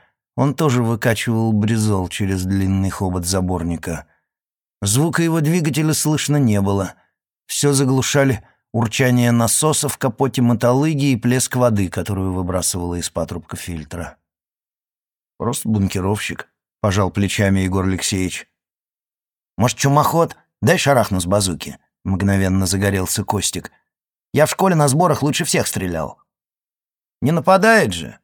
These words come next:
сказал Матушкин. «Ну и сиди на жопе ровно». Егор Алексеевич,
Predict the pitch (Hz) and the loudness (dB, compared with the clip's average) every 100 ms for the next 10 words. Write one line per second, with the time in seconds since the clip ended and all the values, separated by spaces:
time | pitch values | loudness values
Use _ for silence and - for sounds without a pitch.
0 | - - 101 95 90 92 82 80 - 62 | -10 -2 0 0 0 0 -4 -8 -12 -16
1 | - _ _ _ _ _ _ _ 127 190 | -18 _ _ _ _ _ _ _ -2 0
2 | 208 180 196 185 165 170 139 160 156 139 | 2 2 4 4 4 2 2 4 4 2
3 | 113 - _ _ _ _ _ _ _ _ | 0 -4 _ _ _ _ _ _ _ _
4 | _ _ - 110 160 185 175 - - 208 | _ _ -4 -2 2 2 0 0 2 4
5 | 208 - | 4 0